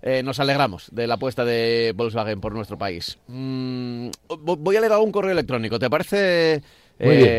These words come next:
Speaker 2: bien.
Speaker 1: Francis, que, que hemos, eh,
Speaker 2: Sí, sí.
Speaker 1: recibido aquí en marcacoches arroba radiomarca punto com? Marcacoches arroba radiomarca punto com dice lo siguiente. "Buenos días. Ante todo, enhorabuena por el programa. Mi nombre es Armando.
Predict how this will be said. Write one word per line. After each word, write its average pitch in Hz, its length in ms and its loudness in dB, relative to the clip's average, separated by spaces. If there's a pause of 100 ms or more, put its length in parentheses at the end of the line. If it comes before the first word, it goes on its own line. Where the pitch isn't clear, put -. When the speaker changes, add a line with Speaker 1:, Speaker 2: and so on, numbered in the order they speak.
Speaker 2:
bien. 110 120 -2
Speaker 1:
Francis, 165 480 0
que, 139 160 -2
que 135 140 -2
hemos, 151 360 -4
eh, 151 180 -2
Speaker 2:
Sí, 135 60 -4
sí. 165 60 0
Speaker 1:
recibido 143 280 2
aquí 170 240 0
en 180 140 0
marcacoches 131 680 0
arroba 165 360 4
radiomarca 135 460 0
punto 117 240 -2
com? 208 300 0 (120)
Marcacoches 104 640 -6
arroba 139 500 0
radiomarca 113 520 -8
punto 117 220 -4
com 143 260 -2
dice 156 380 0 (160)
lo 127 160 -6
siguiente. 110 560 -6 (800)
"Buenos 233 280 4
días. 165 520 2
Ante 123 260 -2
todo, 196 220 2
enhorabuena 175 440 2
por 160 140 2
el 139 80 2
programa. 143 360 4
Mi 160 120 2
nombre 143 240 4
es 120 100 -2
Armando. 175 840 4